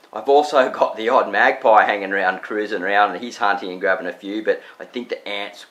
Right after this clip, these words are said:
would actually do more damage. So what I'm doing is I'm working on getting the habitat right, guys. If I can get the cardboard in there like you saw with me and Karen, fluffing it all up more and scrunching it all up so the water will go through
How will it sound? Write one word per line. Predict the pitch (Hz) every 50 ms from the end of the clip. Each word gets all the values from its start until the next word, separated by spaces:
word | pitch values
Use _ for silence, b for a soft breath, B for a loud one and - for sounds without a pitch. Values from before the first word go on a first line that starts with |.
| _ _ 113
would | 113 107 98
actually | - 76 - - - - 90 87
do | 87 - 98 95 92 90 B B B B B
more | _ 92 95 98 101 101 98 95 92 92 - - - _ _ _ -
damage. | 120 104 98 101 98 76 - - - - _ B B B B B
So | - 139
what | 147 175 165 147
I'm | 135
doing | 143 151 147 143 131
is | - 135
I'm | 113 117 120
working | 131 135 135 135 - 127
on | 113 117 113
getting | - 117 110 104 95
the | 95
habitat | - - - - - - - - - - - - - -
right, | 92 87 78 - -
guys. | - 120 131 156 180 - - - b b b b b b
If | b - -
I | 131 117
can | - - 113
get | 107 - - -
the | - -
cardboard | - - 151 139 139 135 131 127 127 120
in | 131 123 127
there | 135 135 120
like | 117 117 - 107
you | 110
saw | - - 123 117 117 117 110
with | 110
me | 127 120 120
and | 113 110
Karen, | - 135 120 117 117 117 107 - B B B B B
fluffing | B - - 151 - - 147 120 120
it | 123
all | 123 117 117 120
up | 127 131 127 123
more | 127 120 117 110
and | 110
scrunching | - - 135 120 120 - 123
it | 113
all | 110 113 117
up | 113 117
so | - 117
the | 104 101
water | 107 107 113 117 117 117
will | 113 110 110
go | 113 113 113 107 107
through | - - 117 113 107 107 104